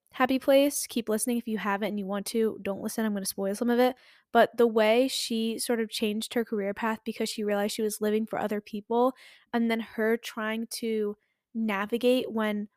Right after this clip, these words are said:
her safe space with her friends at the house, I forget where, I don't know, I read it a few months ago, so bear with me, but when she has to navigate through her safe space being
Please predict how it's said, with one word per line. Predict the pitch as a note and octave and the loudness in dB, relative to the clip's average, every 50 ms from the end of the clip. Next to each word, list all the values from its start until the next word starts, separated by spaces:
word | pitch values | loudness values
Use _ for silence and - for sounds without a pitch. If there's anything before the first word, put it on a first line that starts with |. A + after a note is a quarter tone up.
| _ _ _ _ _ _ _ _ _ _ _ - A3+ | _ _ _ _ _ _ _ _ _ _ _ -6 0
her | G#3+ B3 | 0 2
safe | A3+ - - - G#3+ G3 G3+ G3+ | 2 2 2 2 4 2 2 0
space | - - - A3 G#3 G#3+ A3 - | -2 -2 0 0 2 0 0 -2
with | - A3 G#3+ | -4 -4 -2
her | A3+ A3 | -4 -4
friends | - - - G3 G3 G3 G#3 A3 A3+ - - | -4 -2 -2 -2 -2 -2 -2 -2 -4 -4 -2
at | - G#3+ G#3+ G#3+ - | -2 -2 -2 -2 -2
the | - G#3 G3+ G3+ G3+ G3+ G#3+ - _ _ _ _ _ _ _ _ _ _ _ | -2 -2 -2 -2 -4 -6 -8 -10 _ _ _ _ _ _ _ _ _ _ _
house, | _ - - - G#3+ G#3 G#3 G#3+ A#3+ C4 - - - - - | _ -8 -2 0 2 4 4 4 4 2 0 -4 -6 -6 -8
I | A3+ | -8
forget | - - - F4 E4 - | -8 -2 0 2 2 2
where, | A3+ A3 G3+ F#3+ F#3+ - - | 2 0 0 0 -2 -4 -2
I | A#3+ | -2
don't | A#3 A#3+ | 0 0
know, | A3+ G#3 | 0 0
I | G#3+ | 2
read | G#3+ A3+ A#3 B3 | 2 2 4 4
it | C#4+ C#4+ - - _ _ - | 4 4 2 -2 _ _ -4
a | - A#3 | -2 -2
few | - - A#3 G#3 | -2 -2 -4 -4
months | G3+ G3+ G3 - | -4 -6 -8 -8
ago, | G#3+ G3 G3 G3 | -8 -8 -8 -8
so | G#3 - - G3+ G3 G3 G3+ - _ _ _ _ _ _ _ _ _ _ _ _ _ _ - | -6 -4 -4 -4 -4 -4 -6 -10 _ _ _ _ _ _ _ _ _ _ _ _ _ _ 0
bear | C4 A#3+ A#3 A3 A3 | 4 6 6 8 6
with | G#3+ A3 - | 4 2 0
me, | A#3 G#3+ G3 | -2 -4 -2
but | G3 A3+ G#3+ G3+ - _ _ _ _ _ _ _ _ _ _ | 0 0 0 0 -2 _ _ _ _ _ _ _ _ _ _
when | - A#3+ A#3+ A#3 A#3 A#3 A#3 A#3 | -2 0 2 2 2 2 0 -4
she | - - - | -4 -2 -2
has | C4+ B3+ | -2 0
to | - | 0
navigate | B3+ B3 A#3 A#3 C4 A#3+ B3+ B3 - | 0 0 0 0 0 -2 -2 -2 0
through | B3+ B3 | 0 0
her | A#3+ A#3+ | 0 0
safe | A3+ - - G#3+ G3+ G3+ G#3 | 0 -2 -2 -2 -2 -2 -2
space | - - - - A#3 A3+ A#3 A#3+ - - - | -4 -2 0 2 2 2 2 0 -2 -6 -12
being | G3+ - - G#3 G3+ G#3 G#3 G#3+ G#3+ G#3+ A3 A#3 | -12 -12 -10 -8 -6 -6 -4 -6 -6 -6 -8 -12